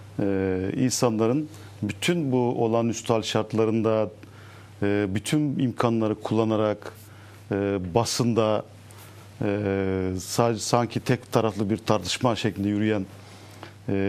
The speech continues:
bir noktada hayır diyen cephenin her zaman bir psikolojik baskı, aynı zamanda da, e, fiili baskı altında olduğu bir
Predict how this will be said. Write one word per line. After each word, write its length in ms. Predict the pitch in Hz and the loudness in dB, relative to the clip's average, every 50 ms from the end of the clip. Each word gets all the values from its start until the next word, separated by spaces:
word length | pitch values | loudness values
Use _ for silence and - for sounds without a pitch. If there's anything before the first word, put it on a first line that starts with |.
| 98 98 98 95 95 95 95 82 | 0 0 0 0 0 -2 -2 -2
bir 180 | 82 95 110 113 | -2 -2 0 0
noktada 540 | 113 104 - - - 104 92 117 143 175 175 - - - - - - - - - - - | 0 0 0 0 -2 0 2 2 0 0 -2 -8 -16 -18 -18 -20 -18 -20 -20 -20 -16 -8
hayır 560 | - - - 135 165 185 196 196 196 175 160 | -2 2 4 6 6 6 4 2 2 2 2
diyen 340 | 151 160 143 143 131 110 98 - - - - - - - | 4 4 4 4 4 2 -2 -6 -10 -18 -20 -10 -6 -4
cephenin 520 | 117 104 135 135 135 - 131 143 175 190 190 - - - - - - - - - - - - - | 0 2 2 2 4 2 0 0 0 -2 -6 -10 -16 -20 -18 -16 -16 -16 -16 -18 -20 -20 -4 2
her 180 | 131 151 160 | 4 4 4
zaman 380 | 135 120 139 139 165 170 165 143 | 4 4 2 2 2 2 2 2
bir 120 | 151 147 165 143 - - - - - | 0 0 0 -4 -8 -14 -18 -10 -6
psikolojik 680 | - - - - 131 127 127 135 131 151 147 - - - | -4 -4 -2 0 2 2 2 2 2 0 -2 -2 0 0
baskı, 440 | 117 - - - - 160 175 180 - - - - - - - - - - | 0 0 0 -2 -2 -2 -2 -2 -4 -10 -18 -20 -20 -20 -20 -18 -6 -2
aynı 220 | 117 113 117 117 | 0 2 2 2
zamanda 420 | 107 101 123 117 120 117 117 120 117 | 2 2 2 2 2 0 0 0 0
da, 220 | 170 185 190 190 190 - - - - - - - - | 0 0 0 -2 -6 -12 -20 -20 -20 -20 -20 -8 -4
e, 260 | 101 98 101 101 101 98 | -2 0 0 0 0 -2
fiili 440 | - - - 117 117 120 165 170 170 | -2 -2 0 0 2 2 0 0 2
baskı 300 | - 113 - - - 170 | 2 0 2 0 0 0
altında 360 | 160 123 - - 123 117 110 | 0 0 0 -2 0 0 2
olduğu 340 | 110 107 107 98 107 107 95 | 2 2 2 2 0 0 0
bir 120 | 104 101 | 0 -2